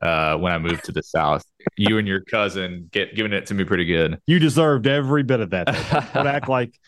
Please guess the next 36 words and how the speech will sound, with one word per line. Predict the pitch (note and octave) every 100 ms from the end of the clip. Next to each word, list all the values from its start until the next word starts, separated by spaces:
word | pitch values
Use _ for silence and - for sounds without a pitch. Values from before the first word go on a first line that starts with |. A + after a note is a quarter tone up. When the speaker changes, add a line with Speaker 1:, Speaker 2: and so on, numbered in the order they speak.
| _ _ _ -
Speaker 2:
that, | A2+ F#2
that | A2 G#2 A#2
you |
did | G2+ G2+
not. | G2 E2+ E2+
So | - A2+ F2+ - _ _ -
John | D#3+
Talty, | D#3 D#3 D3+ D3 C#3
A | D3
L | C#3
dot, | B2 A#2 -
I'm | B2
sorry, | A2+
not | A2+ A#2
A |
L | A#2
dot | G#2+
com, | A2
twenty, | C3+ B2+
Bama | C#3+ C3+
twenty-four | C3+ C#3 A#2+ B2
seven. | - B2+ A2+
And | A#2+ B2+ B2 A#2 _ _ -
as | C3+ A2+
you |
see, | B2+ F3+ F3 D3+
if | B2+
you | C3
can | B2+
see | - D#3+
it | C3
right | C3 A#2+
there | C#3
in | B2
the | A2
background, | B2+ B2+ A2+ G#2+ G2+